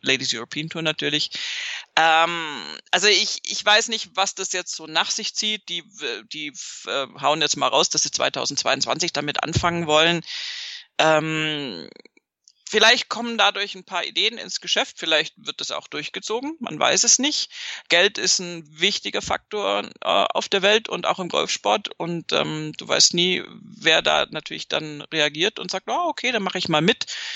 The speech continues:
Wahrscheinlich ist es auch nicht so gedacht, dass man da praktisch immer das gleiche Teilnehmerfeld hat und alle immer mitspielen müssen. Auf der anderen Seite macht's für mich dann auch keinen Sinn, wenn du da nur ein-, zweimal hingehst.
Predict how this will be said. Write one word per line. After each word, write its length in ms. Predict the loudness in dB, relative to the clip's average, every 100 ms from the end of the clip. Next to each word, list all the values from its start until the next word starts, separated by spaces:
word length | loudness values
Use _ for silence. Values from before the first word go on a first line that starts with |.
| -10 -12 _ _
Wahrscheinlich 640 | 2 4 6 4 4 0
ist 120 | 0
es 100 | -2
auch 180 | -4 -8
nicht 160 | -8 -8
so 100 | -6
gedacht, 380 | -4 -2 -2 -6
dass 140 | -6
man 180 | -8 -2
da 140 | -4
praktisch 440 | -4 -14 -2 -2 0
immer 220 | -2 -2
das 160 | 0
gleiche 300 | 2 2 0
Teilnehmerfeld 720 | 0 0 0 -4 -4 -2 -2
hat 180 | -2 -4
und 100 | -6
alle 220 | -2 2
immer 200 | 2 2
mitspielen 520 | 0 0 -2 0 0 2
müssen. 260 | 2 2
Auf 160 | 0 2
der 120 | 0
anderen 180 | 2 2
Seite 240 | 0 -2
macht's 260 | -6 -6 -6
für 80 | -6
mich 240 | -8 -6
dann 160 | -6 -4
auch 160 | -6
keinen 220 | -2 -4
Sinn, 220 | -2 -2 0
wenn 120 | 0
du 80 | 2
da 140 | 2
nur 160 | 2 2
ein-, 120 | 0
zweimal 380 | 0 -2 0 -2
hingehst. 480 | 2 4 4 2